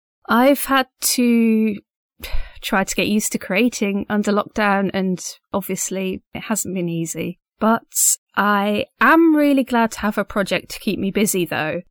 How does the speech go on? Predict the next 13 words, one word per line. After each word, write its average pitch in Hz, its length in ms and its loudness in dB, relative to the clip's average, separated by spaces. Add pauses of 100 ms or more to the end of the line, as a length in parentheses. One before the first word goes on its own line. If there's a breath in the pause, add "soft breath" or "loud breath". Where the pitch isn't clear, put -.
(240)
and 196 420 2 (280 loud breath)
I'm 196 200 2
also 190 580 2 (320 loud breath)
really 208 280 0
glad 190 300 -2
to - 80 -4
be 202 180 -2
at - 120 -6
the 185 100 -4
editing 185 420 -4
stage 175 400 -2
of 170 80 -10
it. 175 200 -6